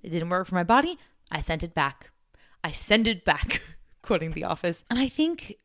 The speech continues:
previously I would have held on to that, I don't know, like, anger, or I would feel upset because my body or I didn't look good in this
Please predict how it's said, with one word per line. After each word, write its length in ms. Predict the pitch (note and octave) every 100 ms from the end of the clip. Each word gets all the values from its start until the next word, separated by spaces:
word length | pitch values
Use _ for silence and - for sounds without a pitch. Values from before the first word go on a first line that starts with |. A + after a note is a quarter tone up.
| _
previously 760 | - G#3+ A#3+ A3+ F#3 - E3+ D#3+
I 100 | E3
would 180 | F3
have 120 | E3+ E3
held 600 | - - F#3 F3+ F#3 -
on 420 | E3 D#3 D#3 F3 F#3+
to 400 | - - D#3 D3+
that, 500 | - D3+ D3+ - - - - _ _ _ _ -
I 120 | G#3+
don't 140 | C#4+
know, 140 | C#4 C4+
like, 260 | F#3+ D#3 - - -
anger, 540 | E3+ E3 F3+ F#3 F3+
or 180 | E3+ D#3+
I 60 | D3+
would 160 | D3+ D3
feel 200 | E3+ D3
upset 680 | - - - E3+ E3+ - -
because 540 | D#3+ - - D3+ C#3+ - - - _ _ - -
my 600 | F3+ F3 E3+ F3 E3 E3
body 440 | E3 D#3+ D#3+ D3+ D3
or 220 | C#3+ -
I 300 | F3 E3 D#3
didn't 300 | D#3+ D#3+ D#3+
look 280 | E3 D#3+ -
good 280 | E3 D#3 D3
in 240 | - D#3+
this 360 | D3 C#3+ - -